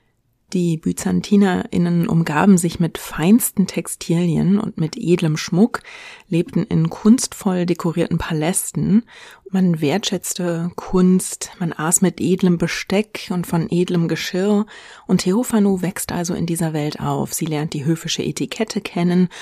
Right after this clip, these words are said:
und sie erhält auch eine recht gute Bildung. Sie kann lesen und schreiben. Sicher ist, dass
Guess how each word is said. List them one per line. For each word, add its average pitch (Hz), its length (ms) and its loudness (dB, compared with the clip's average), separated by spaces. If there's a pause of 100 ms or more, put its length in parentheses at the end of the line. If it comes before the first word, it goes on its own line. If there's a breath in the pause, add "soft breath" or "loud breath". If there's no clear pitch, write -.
(220 loud breath)
und 220 180 8
sie 208 120 0
erhält 175 580 -2
auch 180 240 -2
eine 160 320 -4
recht - 200 -10
gute 160 240 -8
Bildung. 156 640 0
Sie - 140 -8
kann 151 260 -6
lesen 190 580 2
und 165 240 -2
schreiben. 120 520 -6 (1300 loud breath)
Sicher 226 380 4
ist, - 300 -6
dass 190 160 -4